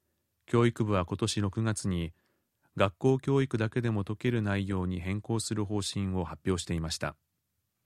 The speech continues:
今回の仮採点の結果では、満点を取った現役受験者がいないことから、共通テストの難易度を適正化するという政府の方針にもかかわらず、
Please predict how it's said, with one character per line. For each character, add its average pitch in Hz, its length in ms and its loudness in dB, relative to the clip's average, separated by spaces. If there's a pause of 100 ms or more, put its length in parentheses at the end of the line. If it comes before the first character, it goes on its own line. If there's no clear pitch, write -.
(760)
今 127 220 4
回 113 220 2
の 101 80 2
仮 113 220 2
採 127 200 0
点 104 220 0
の 85 100 -2
結 87 220 -6
果 107 100 -2
で 107 80 0
は、 85 300 2 (480)
満 120 200 4
点 139 260 2
を 120 60 0
取 113 160 -2
っ - 60 -20
た 101 120 -2
現 107 280 2
役 123 200 -2
受 113 120 -4
験 120 200 0
者 107 140 -2
が 85 120 -4
い 87 60 0
な 107 120 0
い 110 60 0
こ 113 100 -6
と 113 120 -4
か 95 100 -2
ら、 82 260 2 (640)
共 120 180 6
通 120 220 2
テ 123 140 4
ス - 60 -4
ト 110 120 -2
の 98 100 0
難 101 220 2
易 113 60 2
度 101 160 0
を 87 80 0
適 - 240 -8
正 117 180 0
化 117 140 -2
す - 120 -4
る 117 120 0
と 107 120 -2
い 95 140 -2
う 90 60 0
政 113 340 -2
府 104 80 -4
の 87 120 0
方 110 220 0
針 113 180 -2
に 113 140 0
も 98 160 0
か - 120 -6
か 101 120 -4
わ 101 120 0
ら 101 100 0
ず、 85 280 -2